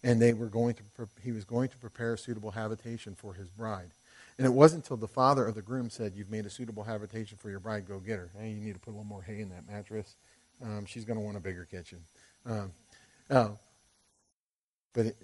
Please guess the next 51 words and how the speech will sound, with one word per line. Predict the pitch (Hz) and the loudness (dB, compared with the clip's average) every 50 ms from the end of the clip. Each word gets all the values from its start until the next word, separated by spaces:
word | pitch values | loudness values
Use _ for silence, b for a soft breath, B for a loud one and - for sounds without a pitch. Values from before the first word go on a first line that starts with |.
| - 113 | -10 -8
it | 117 - | -8 -4
wasn't | 120 110 139 139 135 135 - | 0 4 4 4 4 2 2
until | - 147 123 113 | 6 6 8 10
the | 120 113 | 10 8
father | 101 - 123 123 127 123 123 107 | 10 12 12 12 12 12 10 2
said, | - 117 104 95 | -4 -6 -8 -8
"You've | 104 101 | -8 -8
made | 107 104 98 | -8 -8 -8
a | |
suitable | - - 120 110 98 104 | -8 -8 -8 -8 -8 -6
habitation | 101 107 92 92 - 113 104 - - 107 | -6 -8 -8 -8 -8 -8 -8 -8 -10 -14
for | - 107 | -12 -10
your | 101 92 | -10 -8
bride," | 104 107 101 95 | -6 -8 -8 -8
that | 101 92 | -10 -14
the | - - | -12 -12
second | - - 139 131 - 139 113 - | -4 0 0 0 0 0 -8 -10
phase | - - - 156 147 123 104 95 101 104 - - - - _ - _ _ - | -2 8 12 12 12 12 12 8 4 -4 -14 -18 -20 -20 _ -20 _ _ -14
of | 117 110 98 98 | -14 -12 -12 -10
the | 107 104 | -10 -8
wedding | 104 113 127 120 110 101 98 92 - _ _ - | -4 -2 -2 -2 -2 -4 -8 -14 -20 _ _ -20
would | 110 95 | -20 -20
take | - 113 101 87 _ | -16 -16 -16 -16 _
place. | - - 127 107 92 85 - - - B B B B B B B B B | -14 -10 -10 -10 -10 -12 -18 -20 -20 B B B B B B B B B
And | - 131 123 | -2 0 4
when | 120 123 117 | 4 4 4
he | 113 127 123 | 4 2 0
said, | - - 131 120 | 6 6 6 6
"You've | 113 117 107 | 6 0 0
made | 127 123 117 | 0 0 0
a | 113 | 0
suitable | - 135 120 113 113 | -4 -6 -6 -6 -4
habitation," | 104 120 117 110 107 - 143 156 165 156 - 113 107 107 - b b b b b b | 0 0 0 0 0 -6 -6 -8 -8 -6 -8 -10 -10 -10 -12 b b b b b b
then | 123 113 | -6 -4
he | 117 123 | -4 -4
was | 113 110 104 | -4 -6 -8
released | 107 107 107 113 110 - | -8 -8 -6 -6 -6 -8
to | - 107 | -10 -10
go | 101 110 | -10 -8
get | 104 104 104 | -8 -8 -8
his | 101 90 | -10 -10
bride, | - - 123 110 104 101 101 98 98 b b b b | -12 -8 -6 -4 -4 -4 -6 -8 -12 b b b b
and | 117 110 | -8 -6
they | 110 107 | -4 -4
would | 107 98 | -4 -4
have | 92 107 104 98 | -6 -8 -8 -10
that | 107 90 - | -10 -12 -12
second | - - 120 107 - 110 95 - | -12 -8 -8 -8 -8 -10 -18 -16
cup | - 107 95 - 92 | -12 -12 -12 -12 -12
of | 92 82 | -18 -16
wine. | 107 107 107 101 95 87 87 87 | -14 -14 -12 -12 -12 -14 -16 -20